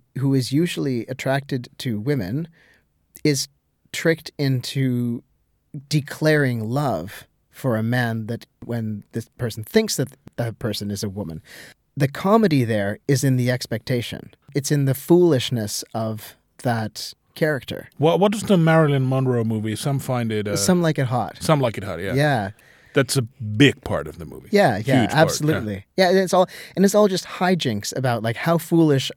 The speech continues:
Speaker 1: how foolish can you make somebody look because they can't, they don't realize that somebody is not what they say they are.
Speaker 2: The last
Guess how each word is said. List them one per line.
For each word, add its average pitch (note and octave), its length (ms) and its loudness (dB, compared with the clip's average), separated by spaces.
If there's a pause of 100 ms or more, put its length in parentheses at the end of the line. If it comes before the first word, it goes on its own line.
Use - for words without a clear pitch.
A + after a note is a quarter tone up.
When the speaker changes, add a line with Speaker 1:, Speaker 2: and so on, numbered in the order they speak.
(180)
Speaker 1:
how F3+ 260 -2
foolish E3+ 400 0
can C#3+ 160 2
you C3+ 80 4
make C3 220 0
somebody A#2 360 0
look A#2 440 -2
because A#2 300 -2
they B2 120 -2
can't, A#2 360 -2 (480)
they C3 100 2
don't A#2+ 180 0
realize A2+ 560 0 (240)
that G2+ 160 -6
somebody G#2 640 -6 (160)
is G#2 340 -6
not A2 220 -6
what A#2 160 -8
they G2+ 240 -6
say A2+ 180 -6
they F#2+ 160 -10
are. - 240 -16 (260)
Speaker 2:
The C#3 160 2
last E3+ 840 4